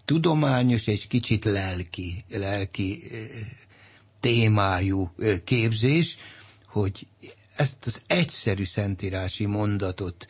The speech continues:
jártuk körül, „Önként adom oda.” Ez, ö, mindegyik, mindegyik fogalom nagyon fontos. Az, hogy önként, nem parancs, és odaadom.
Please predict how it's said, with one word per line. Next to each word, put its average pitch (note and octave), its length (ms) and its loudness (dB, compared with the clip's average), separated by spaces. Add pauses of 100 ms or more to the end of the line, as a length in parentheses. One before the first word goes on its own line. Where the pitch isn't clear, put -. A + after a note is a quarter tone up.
(140)
jártuk A2+ 680 0
körül, A2 380 0 (260)
„Önként C3+ 920 0
adom G2 640 -2
oda.” - 420 -10 (1160)
Ez, A2+ 260 -2 (240)
ö, B2+ 220 -4
mindegyik, C#3+ 840 4 (140)
mindegyik C#3+ 680 4
fogalom G2+ 480 0
nagyon F#2+ 340 0
fontos. F#2 380 -6
Az, A2+ 160 2
hogy G2+ 220 -4 (100)
önként, B2 960 -2 (240)
nem G2+ 300 -4
parancs, G2+ 520 -4 (640)
és A2 360 0 (140)
odaadom. F2 800 0